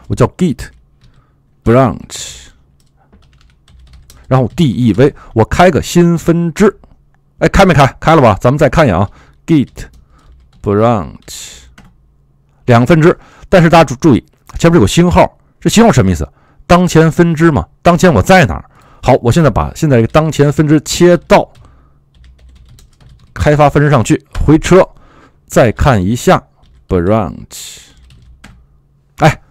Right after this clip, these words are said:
怎么样？这个D I V，哎，D I V，D E V绿了吧？啊，说明咱们现在要操作它。好，接下来我说要干什么？要编辑一下这个 style，但是这个我看啊，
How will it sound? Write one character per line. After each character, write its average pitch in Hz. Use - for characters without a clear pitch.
怎 117
么 135
样？ 135
这 143
个 120
D 156
I 131
V， 151
哎 139
，D 131
I 113
V，D 135
E 160
V 160
绿 165
了 110
吧？ 92
啊， 113
说 147
明 147
咱 131
们 147
现 -
在 127
要 123
操 151
作 135
它。 -
好， 131
接 190
下 175
来 170
我 120
说 165
要 175
干 147
什 101
么？ 139
要 143
编 190
辑 180
一 180
下 160
这 135
个 107
style， 156
但 147
是 147
这 -
个 90
我 87
看 107
啊， 95